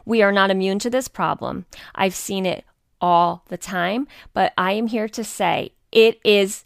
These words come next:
there is no room for it with sisters in Christ. We should look different than the world. We should not have useless chatter.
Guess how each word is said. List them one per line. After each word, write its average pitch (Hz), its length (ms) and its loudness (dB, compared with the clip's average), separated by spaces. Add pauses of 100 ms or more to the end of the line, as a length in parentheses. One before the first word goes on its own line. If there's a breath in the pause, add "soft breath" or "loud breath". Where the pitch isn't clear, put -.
(140)
there 233 160 4
is 196 220 4
no 196 260 8
room 196 300 2
for 160 320 0
it - 180 -8 (500)
with 202 200 -2
sisters 175 480 -8
in 165 100 -10
Christ. - 460 -6 (340 loud breath)
We 262 360 0
should 233 440 0
look 196 180 0
different 185 380 -4
than 170 140 -2
the 165 80 -2
world. 160 340 -4
We 233 160 0
should 294 240 0
not 269 320 4
have 214 300 2
useless 214 440 -2
chatter. 180 560 0